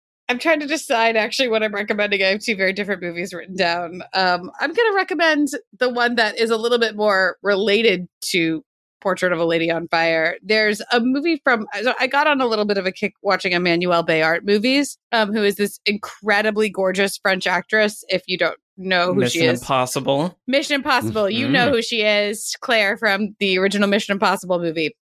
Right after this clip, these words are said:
Speaker 1: One of the most beautiful people ever. Anyway, she made a movie in nineteen ninety-one, written and directed by, actually directed by Jacques Rivette,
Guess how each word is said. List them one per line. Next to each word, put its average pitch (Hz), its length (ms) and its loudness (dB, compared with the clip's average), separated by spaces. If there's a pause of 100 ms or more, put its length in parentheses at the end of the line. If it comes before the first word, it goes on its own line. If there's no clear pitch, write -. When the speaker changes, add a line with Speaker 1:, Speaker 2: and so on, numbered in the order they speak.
(180)
Speaker 1:
One 214 220 2
of 208 40 -2
the 214 60 -2
most 202 180 0
beautiful 208 260 0
people 196 300 0
ever. 160 260 0 (120)
Anyway, 214 480 0 (200)
she 320 160 -2
made 381 140 2
a 381 40 0
movie 339 200 2
in 294 60 0
nineteen 269 240 -2
ninety-one, 214 640 0 (160)
written 233 200 0
and 226 80 0
directed 214 240 -2
by, 196 260 0 (260)
actually 214 440 -2
directed 214 360 0
by 185 120 0
Jacques 170 300 -2
Rivette, 175 360 -2